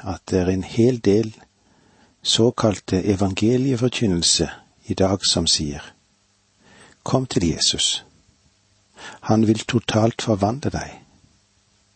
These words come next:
Du kommer til å bli en ny personlighet,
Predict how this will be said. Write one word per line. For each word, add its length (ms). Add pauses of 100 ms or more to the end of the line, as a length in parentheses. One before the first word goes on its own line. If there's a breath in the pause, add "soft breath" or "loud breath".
(540 loud breath)
Du 100
kommer 320
til 240
å 80
bli 200
en 220
ny 180
personlighet, 1120